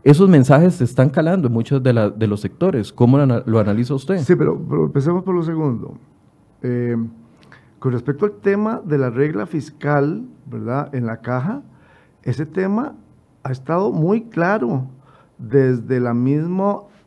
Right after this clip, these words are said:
Speaker 2: eh, en, en el mismo proyecto de ley que se presentó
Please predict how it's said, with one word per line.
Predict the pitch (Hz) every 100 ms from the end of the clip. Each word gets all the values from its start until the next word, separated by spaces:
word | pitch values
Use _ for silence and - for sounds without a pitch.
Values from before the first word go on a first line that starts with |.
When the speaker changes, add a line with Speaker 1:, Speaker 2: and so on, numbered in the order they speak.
| 151 160
Speaker 2:
eh, | 139 135 131 131
en, | 127 127
en | 123
el | 123
mismo | 123 180
proyecto | 208 220 214 214 214 170
de |
ley | 131 156 226
que | 156
se | 117
presentó | 117 101 104 - 156 294